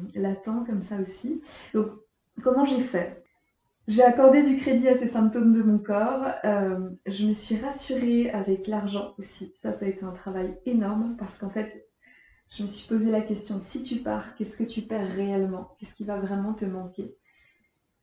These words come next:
Et la réponse, <laughs> c'était, euh, une des, un des éléments qui allait me manquer. Bien sûr, il y a, il y a le côté stabilité, le fait de,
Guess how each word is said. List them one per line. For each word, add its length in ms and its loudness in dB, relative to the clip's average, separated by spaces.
Et 80 4
la 140 6
réponse, 680 2
<laughs> 200 -8
c'était, 520 -2
euh, 640 0
une 200 6
des, 180 4
un 100 6
des 220 6
éléments 280 2
qui 140 -4
allait 140 0
me 120 -4
manquer. 320 -4
Bien 160 -2
sûr, 220 -8
il 80 -2
y 20 -2
a, 60 -4
il 100 -8
y 60 -2
a 40 -4
le 100 -2
côté 300 -6
stabilité, 1040 -6
le 120 4
fait 320 -2
de, 360 0